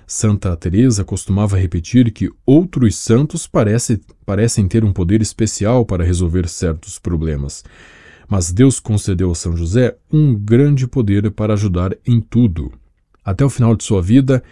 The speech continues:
a Santa Carmelita disse que durante, durante quarenta anos,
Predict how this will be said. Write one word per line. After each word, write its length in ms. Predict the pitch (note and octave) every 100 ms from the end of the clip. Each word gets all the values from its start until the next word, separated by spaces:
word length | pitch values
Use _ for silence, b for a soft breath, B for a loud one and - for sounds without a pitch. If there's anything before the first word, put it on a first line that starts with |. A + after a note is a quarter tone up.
| b
a 100 | -
Santa 260 | - C3 B2
Carmelita 720 | A2 G2 F#2+ A#2 B2 - G2+
disse 420 | F#2 A2+ A#2+ -
que 80 | F#2
durante, 340 | F2+ G2 G#2+ -
durante 420 | - F2+ G#2 A2+
quarenta 320 | - G2+ C#3+ B2+
anos, 460 | A2 B2 A#2+ -